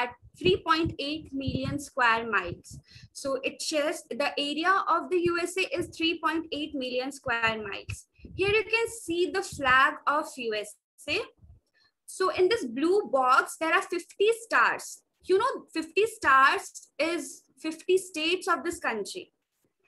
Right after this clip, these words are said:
And also they have thirteen horizontal red and white stripes.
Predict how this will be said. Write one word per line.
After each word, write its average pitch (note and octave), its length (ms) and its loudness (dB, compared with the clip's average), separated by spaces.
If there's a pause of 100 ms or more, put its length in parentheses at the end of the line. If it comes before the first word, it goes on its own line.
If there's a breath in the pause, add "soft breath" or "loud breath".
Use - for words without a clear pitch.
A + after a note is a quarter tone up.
(220)
And A#3+ 180 -4
also C#4 500 2
they F4+ 120 2
have D#4+ 320 2
thirteen D#4 460 2
horizontal C#4 840 -2
red C#4+ 440 -2
and B3 280 0
white A3+ 280 0
stripes. - 600 -10